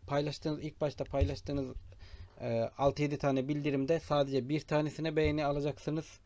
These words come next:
En az üç yüz dört yüz beğeni. Ve sonraki paylaştıklarınızda da sürekli beğeniler alacaksınız.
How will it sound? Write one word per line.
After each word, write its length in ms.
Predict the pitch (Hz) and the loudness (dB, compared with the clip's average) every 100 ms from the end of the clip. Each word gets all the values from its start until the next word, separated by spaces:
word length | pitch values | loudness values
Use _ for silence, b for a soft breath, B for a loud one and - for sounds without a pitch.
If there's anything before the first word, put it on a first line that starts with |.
| b b - | b b 0
En 100 | 143 | 4
az 140 | 139 113 147 | 4 0 -8
üç 220 | 139 - | -6 -2
yüz 140 | 131 | 0
dört 220 | 139 131 | 0 -2
yüz 140 | 135 123 | -4 2
beğeni. 280 | 127 147 180 B B B B 131 | 2 2 -2 B B B B 0
Ve 260 | 156 170 | 0 0
sonraki 460 | - 160 156 143 160 | 0 2 4 2 -2
paylaştıklarınızda 1040 | - 147 139 123 - - 123 120 127 120 | 2 4 4 -2 -4 0 2 2 0 0
da 180 | 139 160 | 0 0
sürekli 680 | - - 143 - 165 139 135 | -2 0 0 0 -4 -4 0
beğeniler 420 | 147 147 147 147 | 2 2 2 2
alacaksınız. 720 | 123 113 110 107 - 147 156 | 2 -2 -2 -4 -4 -6 -6